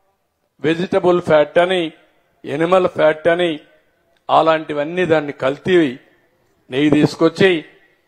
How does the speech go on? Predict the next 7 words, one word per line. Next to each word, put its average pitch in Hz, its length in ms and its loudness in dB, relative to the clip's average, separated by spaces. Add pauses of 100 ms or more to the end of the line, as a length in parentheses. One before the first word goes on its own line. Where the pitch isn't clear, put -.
(120)
దేవుడికి 156 680 -2
నైవేద్యం 151 580 -4
పెట్టే 143 280 -4
పరిస్థితికి 123 500 -4
వచ్చారు. 117 340 -6 (920)
ఇప్పుడు 226 320 4
మాట్లాడుతున్నారు, 226 920 2